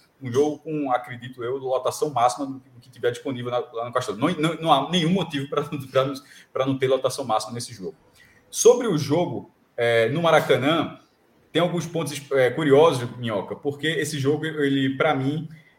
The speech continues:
o resultado dele, ele começou a acontecer na, no anúncio, na véspera. Eu até falei isso aqui no Twitter, é, no meu Twitter, sobre alguns torcedores do Ceará, alguns co-, concordaram, outros discordaram, na demissão de, de Renato Gaúcho, que eu falei, ó, que aquilo era ruim pro Ceará e horrível pro Sport.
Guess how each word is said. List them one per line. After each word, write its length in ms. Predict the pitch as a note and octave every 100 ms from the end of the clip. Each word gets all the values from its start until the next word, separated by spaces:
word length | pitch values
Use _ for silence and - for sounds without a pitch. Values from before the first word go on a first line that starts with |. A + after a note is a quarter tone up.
| _ _ _
o 100 | C3+
resultado 580 | B2 D3+ C#3 D3+ C#3 A#2+
dele, 220 | B2+ C3
ele 160 | C3+ C3
começou 400 | C#3+ D3+ - D#3+
a 20 |
acontecer 800 | - F3 F3+ D3+ - D3+ D#3+ -
na, 220 | C#3+ C#3+
no 140 | C#3+ D#3
anúncio, 640 | C#3 C3+ D3+ D#3 F3+ F3 F3 _ _ _ _ -
na 160 | C#3
véspera. 580 | A#2 B2 C3+ D#3+ E3+ - - _ _
Eu 80 | -
até 260 | A#2+ F3 G#3
falei 280 | - B2+ C#3
isso 120 | C#3
aqui 300 | A#2+ B2+ B2
no 140 | A#2+
Twitter, 460 | A#2 A#2 B2 A2+ -
é, 260 | A2 G#2 G2
no 80 | G#2+
meu 160 | A2+
Twitter, 420 | A2+ A#2 C3+ B2+
sobre 320 | A#2+ C3+ B2 A#2
alguns 280 | G#2+ A#2+
torcedores 320 | C3 A#2+ A#2 A#2
do 20 |
Ceará, 200 | G#2+ A2+
alguns 240 | C3 A#2+
co-, 120 | A2+
concordaram, 520 | - - A#2 F#2+ A2 B2
outros 180 | A2
discordaram, 580 | G#2+ - A2 G#2+ A#2 C3+ - _ -
na 80 |
demissão 320 | B2+ D#3 D3 D3+
de, 160 | D#3
de 120 | C3
Renato 280 | C#3 C3 C3
Gaúcho, 280 | C3 B2+ C#3+
que 60 | D#3
eu 40 |
falei, 240 | D#3 B2
ó, 60 | G#2
que 120 | -
aquilo 260 | A2+ - C#3+
era 120 | C#3+
ruim 340 | B2+ F3 D#3+
pro 120 | F#3 F3+
Ceará 400 | E3+ B2 B2 C#3+
e 80 | F3
horrível 360 | C3+ D#3 D#3
pro 80 | D#3+
Sport. 400 | D3+ - F#2 -